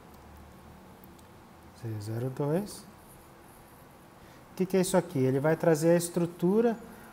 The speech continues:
do, da, da tabela mesmo, nome, é, índice, vai trazer tudo aqui dentro dessa,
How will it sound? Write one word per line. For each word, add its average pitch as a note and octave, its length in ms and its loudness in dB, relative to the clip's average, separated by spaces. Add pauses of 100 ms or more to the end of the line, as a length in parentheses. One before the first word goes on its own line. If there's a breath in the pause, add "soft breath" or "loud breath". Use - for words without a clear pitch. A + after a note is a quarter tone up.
(180)
do, D3 260 2 (180)
da, C3 540 2
da F3+ 160 0
tabela F#3 540 6
mesmo, D3+ 360 6
nome, C#3 880 0 (340 loud breath)
é, B2 300 0
índice, D#3+ 460 2
vai D3 120 2
trazer D#3+ 300 4
tudo G#3 200 -2
aqui G3 160 -2
dentro F3+ 380 2
dessa, F3 520 4